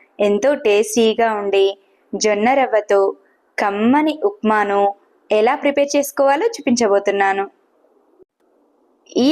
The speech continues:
జొన్న రవ్వను తినడం వలన బరువు తగ్గడానికి, డయాబెటిక్‌ని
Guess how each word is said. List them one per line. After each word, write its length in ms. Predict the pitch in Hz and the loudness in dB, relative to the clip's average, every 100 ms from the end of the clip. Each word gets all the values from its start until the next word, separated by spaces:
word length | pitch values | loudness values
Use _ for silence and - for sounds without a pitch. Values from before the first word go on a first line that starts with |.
| 330 | 2
జొన్న 300 | 254 220 220 | 0 0 2
రవ్వను 340 | 214 208 208 208 | 2 0 -4 -4
తినడం 300 | 214 202 196 | -2 0 0
వలన 260 | 196 190 190 190 190 - _ _ _ _ _ _ - | 0 0 0 0 -4 -12 _ _ _ _ _ _ -8
బరువు 380 | - 208 214 269 | -2 0 0 0
తగ్గడానికి, 760 | 208 202 208 202 196 190 190 190 185 - 190 | -2 -2 -2 0 -2 -2 2 2 2 -2 -8
డయాబెటిక్‌ని 920 | 208 196 220 262 254 240 233 202 | -2 0 2 0 0 -2 -2 0